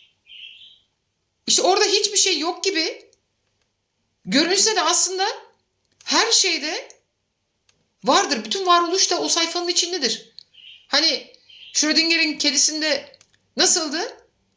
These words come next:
o düzenekte? Kutuyu açmadığımız sürece kedi aynı anda hem canlı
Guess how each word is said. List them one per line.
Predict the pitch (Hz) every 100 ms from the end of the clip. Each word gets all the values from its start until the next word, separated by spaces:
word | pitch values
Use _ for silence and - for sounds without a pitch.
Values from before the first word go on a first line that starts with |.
| _ -
o | 226
düzenekte? | 233 254 240 - 349 480 - _ _ _ _ _ _ _ _ _ _ _ _
Kutuyu | - - 370
açmadığımız | 392 415 392 311 302
sürece | 294 277 277 415 - - - _ _ _ _ _ -
kedi | - 320 392 392 -
aynı | 294 392 359
anda | 302
hem | 294 381 381
canlı | 311 277